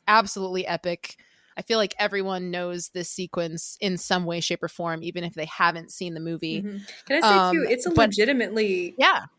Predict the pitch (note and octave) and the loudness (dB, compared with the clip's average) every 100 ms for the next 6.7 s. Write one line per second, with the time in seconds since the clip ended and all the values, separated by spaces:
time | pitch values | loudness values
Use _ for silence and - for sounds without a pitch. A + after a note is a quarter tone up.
0 | _ _ A#3 - G#4 D4+ C4+ C4+ C4 A#3 | _ _ 2 4 6 6 4 4 2 0
1 | G#3 G#3+ G3+ F3+ - E3+ E3+ - E3+ - | 2 0 0 -2 0 0 0 -4 -6 -6
2 | - - - D3 - C#3+ - - D#3+ D3 | -6 -4 0 -2 -2 -6 -4 2 2 4
3 | E3+ - E3 E3 - G3 - G3+ F#3+ F3+ | 2 0 -2 -2 0 0 2 0 0 -2
4 | G#3 G3+ - - - - D4+ C4+ B3+ C4+ | 0 2 4 4 2 2 6 6 8 6
5 | A3+ A3 G3+ B3+ - G#3 A#3 - - - | 4 2 2 2 2 2 2 -4 -12 -18
6 | _ C4 A#3 A3+ G3 F#3+ G#3 | _ -10 -4 0 0 0 -4